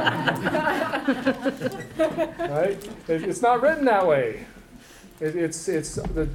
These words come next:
the doctrines and truths that God has given us within a biblical book. They're all, they're all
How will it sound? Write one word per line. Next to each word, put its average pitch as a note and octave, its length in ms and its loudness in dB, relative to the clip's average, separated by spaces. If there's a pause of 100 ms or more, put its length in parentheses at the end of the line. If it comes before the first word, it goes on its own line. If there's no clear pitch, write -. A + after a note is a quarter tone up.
(120)
the D#3 80 -2
doctrines G3 500 2
and D#3+ 120 -4
truths F3+ 480 0
that D#3+ 120 -2
God D#3 280 2
has C#3+ 100 -8
given F#3+ 240 0
us C#3+ 300 -6 (280)
within D#3 320 -6
a D3 60 -2
biblical D#3+ 400 -2
book. F3+ 400 0 (680)
They're E3 200 4
all, F3+ 420 4
they're E3+ 180 4
all E3+ 460 6